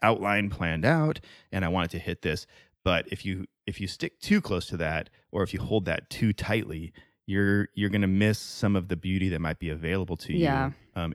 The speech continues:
Speaker 1: in that, in that process, right?
Speaker 2: Yeah, no, I totally agree. I think that's, and that is kind of what happened with Ruth, 'cause I, I liked the story, um, about this idea of this woman that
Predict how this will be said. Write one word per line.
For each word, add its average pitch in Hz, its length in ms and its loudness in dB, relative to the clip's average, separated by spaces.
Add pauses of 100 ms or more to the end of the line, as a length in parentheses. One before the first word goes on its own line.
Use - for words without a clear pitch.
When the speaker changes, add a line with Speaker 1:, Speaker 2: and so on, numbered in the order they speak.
(100)
Speaker 1:
in 90 220 -2
that, 85 240 -4
in 98 160 -6
that 78 140 -8
process, - 560 -6
right? 160 140 0
Speaker 2:
Yeah, 147 320 0
no, 170 240 2
I 170 80 2
totally 165 320 2
agree. 165 240 2
I 175 80 -2
think 339 200 0
that's, 262 180 0 (100)
and 180 200 4
that 175 160 4
is 196 220 2
kind 175 180 -2
of 160 60 2
what 151 100 2
happened 175 360 -2
with 147 180 -4
Ruth, 156 380 0
'cause 180 160 -6
I, 160 180 2 (600)
I 180 100 2
liked 196 340 0
the 392 100 2
story, 185 720 2 (100)
um, 160 480 4
about 165 260 2
this 175 160 -2
idea 170 200 4
of 160 80 -2
this 165 200 -2
woman 156 220 2
that - 200 -2